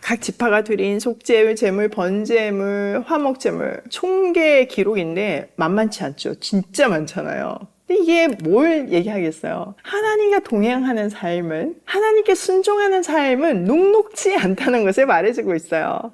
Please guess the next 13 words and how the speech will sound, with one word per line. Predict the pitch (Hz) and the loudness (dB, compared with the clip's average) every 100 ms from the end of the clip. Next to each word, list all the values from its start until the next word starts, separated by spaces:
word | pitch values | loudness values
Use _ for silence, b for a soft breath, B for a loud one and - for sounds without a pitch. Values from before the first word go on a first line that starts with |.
| - | -2
근데 | 349 247 | 0 2
이게 | 240 339 349 349 | 2 4 4 4
뭐 | 202 190 185 180 | 4 6 4 2
또 | 440 | -2
시켜서 | - 622 539 | 2 0 2
하는 | 523 523 453 | 0 2 0
것도 | 269 | 2
아니잖아요. | 185 220 262 202 175 170 190 | 0 0 0 0 -2 -2 -4
자발적으로 | - 175 233 359 381 294 254 226 226 | -4 -2 2 4 4 2 2 2 0
너무 | 330 440 554 | 0 2 2
감사해서 | - 226 240 294 285 240 | 2 0 2 2 2 -2
드리는 | 214 220 254 233 | -2 0 0 0
거잖아요. | 170 156 156 190 269 240 190 | -2 -4 -4 -2 -2 -2 -4